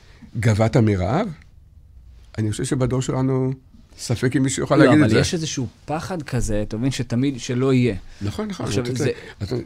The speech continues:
Speaker 1: כן, בסדר, נכון, אני מבין, אני מבין.
Speaker 2: שהוא גם יכול להיות מצד אחד, אתה יודע, מאוד, אה, מאוד הגיוני.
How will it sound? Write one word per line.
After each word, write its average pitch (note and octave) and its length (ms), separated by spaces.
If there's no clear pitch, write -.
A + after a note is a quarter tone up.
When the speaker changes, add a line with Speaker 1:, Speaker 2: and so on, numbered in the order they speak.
Speaker 1:
כן, - 120
בסדר, D4 280
נכון, G#2 220
אני G#2+ 160
מבין, C#3+ 380
אני G2 180
מבין. D3 180
Speaker 2:
שהוא C3+ 180
גם C3+ 120
יכול B2+ 240
להיות C4 100
מצד D3 260
אחד, B2 200
אתה A#2+ 100
יודע, B2+ 160
מאוד, C3 280
אה, C#3 300
מאוד C#3 220
הגיוני. F#3+ 500